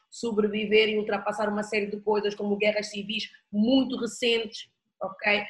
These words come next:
Mandar filhos para fora para poder salvar a vida deles, eh, e, e também garantir uma formação. Houve um desinvestimento muito, muito grande na educação e, portanto, existe uma diferença abismal do que era antigamente estudar,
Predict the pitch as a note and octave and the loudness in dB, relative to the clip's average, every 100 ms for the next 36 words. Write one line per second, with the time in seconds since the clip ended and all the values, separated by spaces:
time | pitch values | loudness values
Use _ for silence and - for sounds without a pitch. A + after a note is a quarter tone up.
0 | - - A3 A3+ A#3 A#3+ - A3+ A3 G#3+ | -12 -2 0 4 4 2 0 -4 -2 -2
1 | G#3+ A#3 A3 A3+ A#3 G#3+ A3+ C#4+ B3+ A3 | 0 2 2 2 -2 -2 0 2 2 4
2 | A#3 A#3 A3 - A#3 A3+ G#3+ A3 A3+ G#3+ | 4 4 2 -2 -4 -2 -2 4 4 4
3 | - - _ _ _ G#3 G#3+ G#3+ A3+ A3+ | -2 -20 _ _ _ -4 -2 -4 -8 -6
4 | G#3 A3 A#3+ A3+ A3 A3+ A3+ A#3 A3 A3+ | 0 2 4 4 4 2 0 -2 -2 -2
5 | A3+ G#3+ A3 - A3 G#3 G#3 - _ - | -2 -2 -4 -4 -2 -2 -4 -12 _ -4
6 | G#3+ B3 A#3 A3+ - A3+ A#3 A#3+ A#3+ A#3+ | -2 0 -2 -4 -6 -4 -4 -4 -6 -6
7 | A3+ A#3 G#3+ D3+ G#3 A3+ G#3+ G#3+ A3+ A3 | -8 -8 -10 -6 -6 -6 -2 0 0 0
8 | G#3+ G#3+ - G#3+ A#3 A3 G#3+ G#3 G#3+ G#3 | -2 -4 -6 -6 -2 0 0 -2 -6 -2
9 | A3 A3 - - _ A3 A3+ G3+ C#4 C4+ | -4 -4 -12 -20 _ -8 -6 -2 -2 0
10 | A3 A3+ A#3+ G#3+ G#3+ G#3+ A#3+ A#3 A#3 G#3 | -4 -2 -2 -2 -4 -4 -2 -2 -4 -6
11 | G#3+ A3+ A3+ G#3+ G#3 A3 - A#3 A#3+ A#3 | -6 0 2 2 0 -8 -2 2 2 0
12 | A#3 A3 G#3+ A3 A3 - G#3 G#3+ G#3 | -2 -2 0 -2 -4 -8 -4 0 0